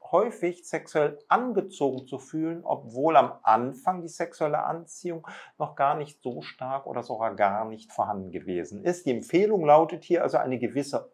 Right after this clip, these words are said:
Offenheit beizubehalten, wenn es denn möglich ist. Das ist nicht immer der Fall. Es gibt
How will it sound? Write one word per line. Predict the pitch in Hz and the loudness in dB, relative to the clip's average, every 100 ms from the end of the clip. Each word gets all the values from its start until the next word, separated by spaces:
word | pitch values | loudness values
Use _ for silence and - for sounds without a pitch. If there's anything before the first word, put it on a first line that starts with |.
| _ | _
Offenheit | 160 202 202 - 202 190 - 180 175 170 - | 6 6 2 -8 -8 -8 -2 2 2 0 6
beizubehalten, | 143 160 160 165 156 147 156 156 156 - - - | 6 6 0 -4 0 2 2 2 -8 -10 -14 2
wenn | 117 160 | 6 6
es | 185 - | 4 4
denn | 175 175 - | 2 2 -2
möglich | 123 131 180 190 - 202 | 2 6 6 6 -2 -8
ist. | 233 - | -6 -2
Das | 165 | -2
ist | - 156 | -4 -10
nicht | - | -8
immer | - 147 175 | -4 -2 0
der | 175 | 0
Fall. | - 165 | 2 2
Es | 160 - | 2 -4
gibt | 156 - | -4 -4